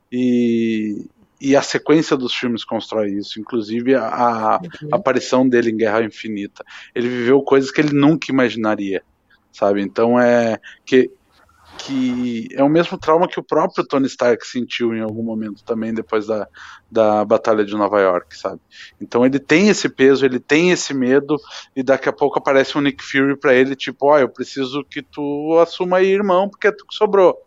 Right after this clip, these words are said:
Speaker 1: sabe? E, e ele é um moleque. Então eu acho que não é tão gratuito assim que nem parece, e,
Speaker 2: Mas,
Speaker 1: e pra mim
Speaker 2: cara,
Speaker 1: funcionou.
Speaker 2: assim,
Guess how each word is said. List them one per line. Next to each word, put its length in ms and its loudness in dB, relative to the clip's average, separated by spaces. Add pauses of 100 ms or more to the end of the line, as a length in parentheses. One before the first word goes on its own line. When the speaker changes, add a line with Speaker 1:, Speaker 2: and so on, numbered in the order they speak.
(520)
Speaker 1:
sabe? 360 -4
E, 440 -8
e 40 4
ele 140 6
é 20 6
um 80 4
moleque. 500 2 (760)
Então 600 -2
eu 120 2
acho 280 -2
que 160 -6
não 240 4
é 160 4 (160)
tão 400 4
gratuito 560 0
assim 220 -16
que 100 -20
nem 160 -12
parece, 560 -6
e, 260 -12
Speaker 2:
Mas, 200 -6
Speaker 1:
e 40 -20
pra 120 -4
mim 60 -2
Speaker 2:
cara, 200 -4
Speaker 1:
funcionou. 420 -2 (960)
Speaker 2:
assim, 440 -8